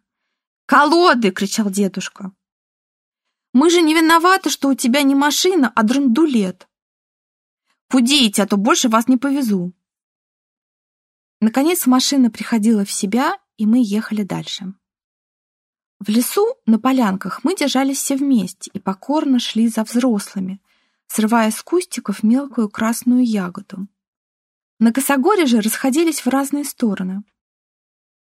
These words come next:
Мы с Наташей вместо собирания ягод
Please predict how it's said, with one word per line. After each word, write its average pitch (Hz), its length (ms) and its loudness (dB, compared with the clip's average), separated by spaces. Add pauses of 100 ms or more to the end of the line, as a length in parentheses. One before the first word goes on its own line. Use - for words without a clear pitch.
(140)
Мы 403 160 0
с - 100 -10
Наташей 240 540 -2
вместо 233 320 2
собирания 220 720 0
ягод 269 360 -2